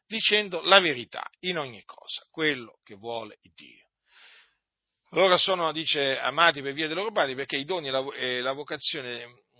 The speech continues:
eh, di Dio sono senza pentimento. Mm? Eh, considerate questo, che, mm, gli ebrei nel corso, nel corso dei, dei millenni si sono resi colpevoli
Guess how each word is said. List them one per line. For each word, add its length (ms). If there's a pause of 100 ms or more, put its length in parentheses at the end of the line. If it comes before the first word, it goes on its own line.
eh, 300
di 160
Dio 260
sono 260
senza 400
pentimento. 800 (380)
Mm? 120 (1400)
Eh, 460
considerate 580
questo, 520 (360)
che, 600 (120)
mm, 280
gli 160
ebrei 640
nel 240
corso, 720
nel 160
corso 300
dei, 340
dei 140
millenni 580
si 140
sono 280
resi 360
colpevoli 840